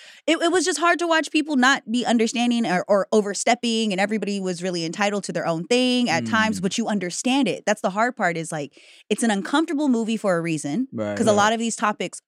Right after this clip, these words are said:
Speaker 1: are difficult, but it, it wasn't like a happy, feel good all the way through type of movie for me because it does touch on some subjects where you're like,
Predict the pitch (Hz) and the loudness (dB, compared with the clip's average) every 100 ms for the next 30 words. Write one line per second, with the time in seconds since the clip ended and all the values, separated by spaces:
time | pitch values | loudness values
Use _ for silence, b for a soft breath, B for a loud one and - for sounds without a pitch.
0 | - 220 302 269 208 160 143 110 - b | -4 0 2 2 -2 -4 -8 -8 -12 b
1 | b b 240 233 226 _ - 190 - _ | b b 2 4 2 _ -20 -18 -18 _
2 | _ _ _ _ _ 233 226 226 240 240 | _ _ _ _ _ 0 4 4 2 -2
3 | 196 202 196 180 170 220 214 214 208 190 | -2 -2 0 0 0 0 -2 -2 -8 -4
4 | 220 208 196 175 202 196 185 180 180 185 | 0 0 0 0 2 4 2 2 4 4
5 | 185 180 180 180 175 180 170 175 180 160 | 2 0 -2 -2 -4 -2 -4 -4 -2 -4
6 | 156 170 170 156 151 175 165 151 175 170 | -6 -6 -4 -6 -6 -6 -6 -2 0 0
7 | - 185 165 156 151 156 165 151 185 180 | -2 -4 -4 -6 -8 -8 -8 0 0 2
8 | 160 180 160 170 160 160 | -4 -4 -2 2 2 0